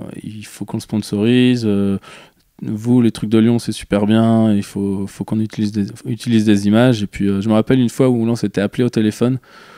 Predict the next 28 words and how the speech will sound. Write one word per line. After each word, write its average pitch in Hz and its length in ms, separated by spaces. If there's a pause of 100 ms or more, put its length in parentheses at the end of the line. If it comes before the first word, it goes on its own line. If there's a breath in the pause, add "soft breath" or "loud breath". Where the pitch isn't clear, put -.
(360 soft breath)
où 117 100
là, 127 120
il 120 100
m'annonce 123 400
que, « 104 340
Ok, 135 140
j'ai 143 480
un, 123 280
un 135 80
mec 135 200
en 139 80
Angleterre 131 500
qui - 100
a 120 40
un 117 40
caméscope 120 520
N 120 100
T 123 160
S 120 80
C, - 140
euh, 131 200
je 110 80
vais 127 100
lui 131 100
demander 131 240
de - 40
te - 80
l'envoyer. » 120 420